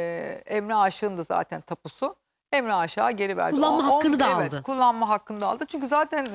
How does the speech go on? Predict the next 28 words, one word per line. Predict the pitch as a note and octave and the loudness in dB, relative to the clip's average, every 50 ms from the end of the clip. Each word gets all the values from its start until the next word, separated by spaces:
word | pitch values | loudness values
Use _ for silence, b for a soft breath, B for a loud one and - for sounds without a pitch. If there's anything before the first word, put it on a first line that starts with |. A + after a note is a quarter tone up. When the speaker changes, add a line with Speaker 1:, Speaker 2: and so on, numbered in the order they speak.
| G3 F#3+ | -6 -4
Speaker 1:
e, | F#3+ G3 G3 F#3+ F#3+ F#3+ | -2 -2 -2 -2 -4 -6
çocuklar | - - B3+ A#3 C4 - - D4 D4 D4+ C4+ - - | -4 -4 -4 -4 -4 -2 2 2 2 2 2 0 0
Emre | A#3 B3+ B3+ C4+ C4+ | -2 0 2 4 4
Aşık | C4 C4+ C4 - - - - | 4 4 2 0 -6 -6 -6
bakıyor. | F#3 E3+ - - E3+ D3+ - b b b b b b - | -6 -6 -4 -6 -6 -6 -6 b b b b b b 0
Daha | G#3 A3 A#3 | 2 2 2
önceden | A#3+ A#3 - B3 D#4 E4 E4 D#4 | 2 0 -2 -2 0 0 0 -2
de | B3 G#3+ | -6 -6
çocukları | - - A3+ G3+ B3+ A#3+ - _ - A#3 B3 B3+ B3+ G#3+ F#3+ | -4 -6 -6 -6 -6 -8 -10 _ -4 -4 -2 -2 -4 -2 -2
dövüyor | G#3 G#3 G3+ A#3 C4 C4 A#3 F#3 - | -2 -2 0 0 0 0 0 -2 -4
diye. | F3+ F3+ - - - _ _ _ _ _ _ _ _ _ _ _ _ _ _ _ _ - | -6 -10 -10 -10 -14 _ _ _ _ _ _ _ _ _ _ _ _ _ _ _ _ -4
Speaker 2:
Bir | C#4+ - | 0 0
Speaker 1:
E, | |
Speaker 2:
videolar | C#4 - C#4 C#4+ C#4+ C#4 C#4+ | 0 0 2 2 2 2 2
çekmişlerdi. | C4+ - A#3+ - - F3+ - - F3+ D#3 D#3+ G3+ G3 | 2 -2 -6 -6 -6 -8 -6 -2 0 0 0 0 0
Speaker 1:
e, | F3 F3+ - - | -2 -2 -2 -2
Speaker 2:
Evet. | - A3 G3+ F3+ D#3+ | -2 0 0 0 0
Speaker 1:
okul, | C#4+ C#4+ C#4 B3+ - | 0 0 0 -2 -2
okul | - G#3 - - - C#4+ C4+ | -4 -4 -4 -2 -4 -2 -2
müdürlerine | C4 A#3+ A3+ G3 A3+ A3 A3 G#3+ G#3+ A3 A#3+ A#3+ | -2 -4 -2 -2 -2 -2 0 0 0 0 0 -2
kadar | - A3 G3+ F#3+ F#3+ F3+ F3 | -2 -2 0 2 2 2 0
şahit | E3+ - F#3+ F3 E3+ E3+ F#3+ | -2 -2 0 2 2 2 0
Speaker 2:
Evet, | F#3 F3+ - G3 | -2 -4 -4 -4
evet, | F#3+ | -4
evet, | F#3 F3 | -4 -2
Speaker 1:
dinlendi | F3+ F#3 F#3 F3 F3 G3 G3 C#4+ F#4+ A4+ A4+ | 0 2 2 2 0 -2 -2 -2 -4 -2 -4
Speaker 2:
evet. | - G#3 G3+ | -6 -2 0
Speaker 1:
ve | C4 C#4+ E4 E4 | 0 0 0 -2